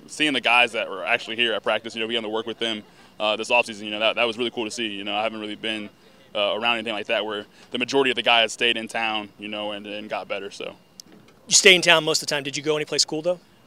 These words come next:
Speaker 1: Uh, yeah, went, we took a linebacker trip to, to Mexico and, um, got a chance to go to Colorado for a little bit. Uh, was in Philly for a second, you know, so I got, I got around a little bit.
Speaker 2: On the linebackers trip,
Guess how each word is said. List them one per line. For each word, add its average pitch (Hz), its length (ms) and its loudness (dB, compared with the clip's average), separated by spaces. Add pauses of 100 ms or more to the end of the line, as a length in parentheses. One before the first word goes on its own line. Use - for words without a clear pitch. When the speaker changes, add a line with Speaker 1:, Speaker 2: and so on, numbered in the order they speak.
Speaker 1:
Uh, 180 180 6
yeah, 185 100 4
went, 175 300 -2
we 123 100 -8
took 139 160 0
a - 40 2
linebacker 113 420 2
trip 120 380 0
to, 101 220 -2
to - 100 -12
Mexico 117 640 -2
and, 104 160 -10 (540)
um, 101 460 -10 (320)
got 110 80 0
a - 20 -4
chance 107 160 -4
to 110 40 -4
go 104 80 -4
to - 60 -14
Colorado 104 320 -2
for 101 120 -10
a 104 40 -8
little 104 160 -8
bit. 104 300 -6 (680)
Uh, 98 120 -6
was 101 100 -8
in 101 80 -16
Philly 107 320 -4
for 107 140 -8
a 104 60 -10
second, 107 500 -8
you 107 100 -14
know, 101 320 -14
so 117 220 -8
I 117 40 -12
got, 123 180 -2
I 143 40 0
got 143 160 4
around 104 240 -4
a 101 40 -8
little 104 180 -10
bit. 104 180 -12 (400)
Speaker 2:
On 160 100 -6
the 151 80 -4
linebackers 160 560 4
trip, - 360 -4